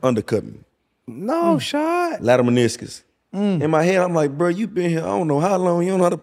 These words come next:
Speaker 1: uh, play.
Speaker 2: Practice, yeah.
Speaker 1: You don't know how to practice yet, bro?"
Speaker 2: Yeah, you over here violating and you hurt, you hurt me.
Speaker 1: Hurt me, bro. That was the, that was the
Speaker 3: Tempo
Speaker 1: first injury.
Speaker 3: violate.
Speaker 1: Yeah, that was
Speaker 2: Come
Speaker 1: the
Speaker 2: on,
Speaker 1: first injury I
Speaker 2: Shot.
Speaker 1: dealt with. Yeah. He's like, <laughs> he,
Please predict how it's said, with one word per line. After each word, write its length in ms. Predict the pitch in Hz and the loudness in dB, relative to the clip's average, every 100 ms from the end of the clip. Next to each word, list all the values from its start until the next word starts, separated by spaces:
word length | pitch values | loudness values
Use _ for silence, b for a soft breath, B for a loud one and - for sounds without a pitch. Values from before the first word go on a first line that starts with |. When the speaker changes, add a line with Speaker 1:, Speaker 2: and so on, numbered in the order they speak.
| _ | _
Speaker 1:
uh, 40 | 104 135 - _ | -12 -12 -16 _
play. 140 | - 208 | 2 4
Speaker 2:
Practice, 360 | 220 190 214 | 4 0 -4
yeah. 280 | 240 240 180 | 0 2 4
Speaker 1:
You 60 | 131 | 2
don't 100 | 104 | 2
know 60 | 208 | 2
how 60 | |
to 40 | 208 | 2
practice 280 | 220 269 | 2 2
yet, 160 | 294 - | 2 2
bro?" 160 | - 208 | 0 0
Speaker 2:
Yeah, 100 | 202 | 2
you 180 | 214 | 2
over 160 | 220 202 | 2 4
here 80 | 202 | 2
violating 500 | 202 226 220 208 196 | 4 4 4 2 0
and 80 | 214 | 0
you 100 | 240 | 2
hurt, 160 | 233 | 2
you 200 | 190 294 | 2 0
hurt 260 | 254 269 285 | 2 2 4
me. 320 | 403 453 262 | 6 6 6
Speaker 1:
Hurt 300 | 135 151 147 | 4 4 4
me, 180 | 156 147 | 2 2
bro. 160 | 113 120 | 4 4
That 180 | 143 131 | 4 2
was 100 | 117 | -6
the, 100 | - _ - | -10 _ -2
that 80 | 135 | 0
was 140 | 131 | 0
the 80 | 117 | -2
Speaker 3:
Tempo 180 | 151 135 | 0 0
Speaker 1:
first 160 | 135 | 2
injury. 120 | 127 127 | 0 -2
Speaker 3:
violate. 180 | 117 - - | -4 -12 -14
Speaker 1:
Yeah, 720 | - 110 120 120 120 117 110 95 82 | -4 0 2 2 2 2 0 -2 -6
that 20 | |
was 100 | 101 | 0
Speaker 2:
Come 120 | - 202 | 2 4
Speaker 1:
the 60 | |
Speaker 2:
on, 140 | 160 139 | 4 6
Speaker 1:
first 100 | 131 | 4
injury 140 | 127 175 | 4 6
I 20 | 220 247 160 | 6 6 6
Speaker 2:
Shot. 80 | 135 | 4
Speaker 1:
dealt 140 | 117 | 4
with. 220 | 113 107 - _ | 2 0 -6 _
Yeah. 320 | 110 123 117 104 - _ _ _ _ _ _ _ - | 2 4 4 0 -14 _ _ _ _ _ _ _ -8
He's 220 | - 151 | -6 -6
like, 140 | - - | -6 -4
<laughs> 40 | |
he, 220 | - 160 | -2 -4